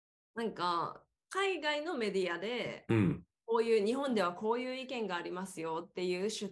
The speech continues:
Speaker 1: 典として
Speaker 2: うん。うん、うん。
Speaker 1: 出たらしいんですよ、そのノートが。
Speaker 2: うん。はい、はい。
Speaker 1: で、私は、え、ノートってブランド力めっちゃあるんだって思ったんですよ。<laughs> なんか。
Speaker 2: うん、うん、うん。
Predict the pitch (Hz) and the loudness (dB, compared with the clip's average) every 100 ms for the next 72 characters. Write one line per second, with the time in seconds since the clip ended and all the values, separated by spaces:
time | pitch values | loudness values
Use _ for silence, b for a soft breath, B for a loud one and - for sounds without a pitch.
0 | - - 190 - - - - 214 151 - | 2 4 6 4 -4 -12 -4 -4 -4 -10
1 | _ _ 110 92 - 85 78 - - - | _ _ 4 4 2 2 2 0 -8 -20
2 | _ - - - 190 160 160 170 147 196 | _ -20 -16 -12 -8 -6 -4 -4 2 4
3 | 160 156 - _ _ - 110 85 82 78 | 4 2 -8 _ _ 0 4 4 4 0
4 | - - _ _ _ _ _ _ _ _ | 0 -8 _ _ _ _ _ _ _ _
5 | _ 262 254 160 - 226 262 320 330 285 | _ 0 0 -2 -4 -4 -2 -2 0 0
6 | 269 277 - 330 440 - 226 - 180 196 | 2 -2 -2 2 2 4 -2 -2 -4 0
7 | 262 311 311 226 185 165 160 - 233 254 | 0 0 0 -2 -4 -8 -8 -2 2 4
8 | 294 202 147 135 - - 156 156 - 214 | 4 0 -2 -6 -8 -8 -8 -8 -6 -4
9 | - - 208 214 226 190 135 117 85 - | -4 -6 -6 -6 -4 2 6 6 6 2
10 | 92 87 71 78 78 67 | 4 4 4 2 2 2